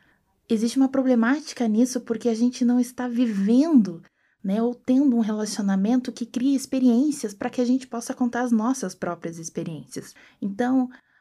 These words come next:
aqui, né, esse devocional traz, né, um, um exemplo tão simples de uma receita. Quantas de nós, né, não já salvamos, temos pastas, né, salvas de inúmeras receitas que nós nunca fazemos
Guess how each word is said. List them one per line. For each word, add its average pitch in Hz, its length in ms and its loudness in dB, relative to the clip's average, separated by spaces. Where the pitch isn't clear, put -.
aqui, - 680 -2
né, 208 320 2
esse 233 200 0
devocional 208 840 -2
traz, 208 500 0
né, 208 300 0
um, 202 220 -2
um 208 60 2
exemplo 226 380 0
tão 294 200 -10
simples 202 420 0
de 196 80 0
uma 196 80 4
receita. 185 640 -4
Quantas 254 340 2
de 240 80 2
nós, 214 380 0
né, 185 260 -2
não 196 320 4
já 196 320 -2
salvamos, 208 760 0
temos 226 320 4
pastas, 202 560 -6
né, 190 320 -4
salvas 190 640 -2
de 180 240 -6
inúmeras 214 600 6
receitas 220 580 -6
que - 80 -8
nós 214 220 -2
nunca 208 400 0
fazemos 151 580 -10